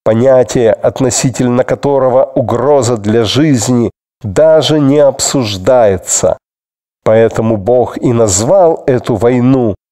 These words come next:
местью Израиля, а Моше — местью Бога. Это одно и то же. В Сифри,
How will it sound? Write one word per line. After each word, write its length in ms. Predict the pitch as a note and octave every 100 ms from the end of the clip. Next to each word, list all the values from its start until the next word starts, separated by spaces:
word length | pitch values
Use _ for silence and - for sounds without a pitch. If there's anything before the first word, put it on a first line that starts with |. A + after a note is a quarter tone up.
| _ A2
местью 720 | A#2 C#3+ A2 - - A#2 A2+ -
Израиля, 840 | G2+ A#2 A#2 C3 G#2+ G2+ F2+ D#2+ - _ _ _ -
а 140 | G#2+
Моше — 640 | G2+ F#2+ - C3+ C3+ A#2+ - _ _
местью 840 | A2 G2+ A#2 G#2+ - - - A#2 G#2
Бога. 640 | F#2+ F2+ C3 A2+ G2 E2+ - _ _ _ _ _ _ _
Это 480 | A#2+ C#3 C#3 - C#3
одно 640 | - D#3 A#2 A#2 B2+ C#3 C3+
и 160 | E3
то 400 | C3+ - D3+ C#3
же. 280 | A2+ G#2 E2 - _ _ _ _ _ _
В 60 | -
Сифри, 680 | - A#2+ - A#2 B2+ G2